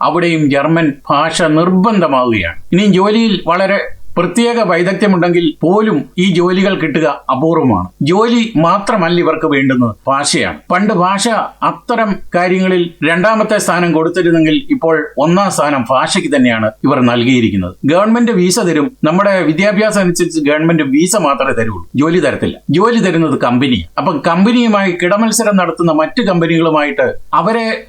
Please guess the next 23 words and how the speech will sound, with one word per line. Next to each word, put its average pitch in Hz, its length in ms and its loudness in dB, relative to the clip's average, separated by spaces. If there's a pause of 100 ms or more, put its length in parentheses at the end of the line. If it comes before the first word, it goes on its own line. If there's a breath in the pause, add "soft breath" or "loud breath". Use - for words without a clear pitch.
ഓവർകം 214 540 0
ചെയ്യാനായിട്ടുള്ള 175 920 0 (100)
കാര്യങ്ങൾ 165 540 0 (140)
നമ്മൾ 202 360 2
തന്നെ 170 380 0
ഒരു 160 140 0
കമ്പനിയിൽ 165 560 0 (180)
ജോലിക്ക് 180 440 0
കയറി 170 280 2
കഴിയുമ്പോൾ 147 320 0
നമുക്ക് 170 420 0
തരുന്ന 147 380 0 (180)
ഔഫറുകൾ, 156 720 -2 (140)
നമുക്ക് 170 240 0
തരുന്ന 151 480 0 (160)
പദ്ധതികൾ 170 680 0
നമ്മൾ 180 400 2
തന്നെ 160 420 0
അതിൽ 143 460 0
മേൽക്കൈ 185 520 2
നേടിയില്ലെങ്കിൽ 151 760 2 (120)
നമ്മൾക്ക് 160 580 0 (200)
അവിടെ 175 300 2